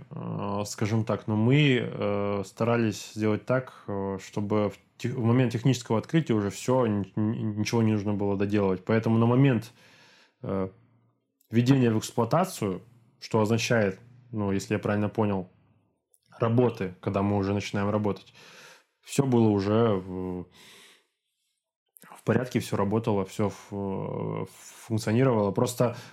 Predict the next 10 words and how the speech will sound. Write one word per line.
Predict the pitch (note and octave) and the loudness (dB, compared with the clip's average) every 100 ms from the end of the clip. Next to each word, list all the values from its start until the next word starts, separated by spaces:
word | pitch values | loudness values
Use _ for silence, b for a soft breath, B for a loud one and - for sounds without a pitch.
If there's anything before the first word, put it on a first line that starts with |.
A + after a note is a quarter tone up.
| - | -2
там | C3+ | 0
такой | C3 C3+ | 2 2
важный | B2+ B2 B2 | 2 2 2
момент | C#3 F#3+ | 4 4
есть. | D#3 G#2 - - | 2 0 -2 -4
Э, | A2 G2+ G2+ A2+ A#2 A#2 | -2 -2 -4 -4 -4 -4
под | A#2 | -4
конец | - B2 C#3+ F3 - B B | 0 2 4 2 -2 B B
нужно, | A#2 C#3 D3 B2 G#2 F#2+ F#2 | 2 4 6 4 2 -2 -6
э, | - G#2 G2 G2 G2 | -8 -6 -4 -4 -4